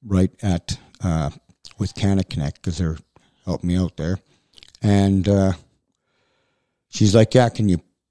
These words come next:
you need to, uh, print off your bank statements, upload it onto your vac account, and some other stuff."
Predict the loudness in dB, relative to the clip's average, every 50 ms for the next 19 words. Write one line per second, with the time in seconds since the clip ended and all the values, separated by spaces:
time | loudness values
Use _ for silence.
0 | _ _ _ _ _ _ _ -2 2 4 6 6 6 4 2 -4 -4 -4 _ _
1 | _ _ _ _ _ _ _ _ _ _ _ _ _ _ -6 -4 -4 -2 -2 -4
2 | -8 -8 0 2 2 4 6 6 6 6 4 4 2 0 2 2 0 0 2 0
3 | -2 -6 -6 -4 -4 -4 -4 -6 -8 -8 -8 -10 -16 -16 _ 2 2 2 2 4
4 | 4 4 6 6 8 6 6 4 4 2 2 0 0 0 2 2 2 2 2 2
5 | 2 0 -2 -4 -8 -8 -6 -8 -6 -6 -4 -6 -6 -8 -10 -18 _ _ _ _
6 | _ _ _ _ _ _ _ _ _ _ _ _ _ _ _ _ -2 0 2 4
7 | 4 4 2 2 0 0 0 2 4 4 6 6 6 4 2 -2 -4 -2 -4 -4
8 | -4 -6 -12 -18 -20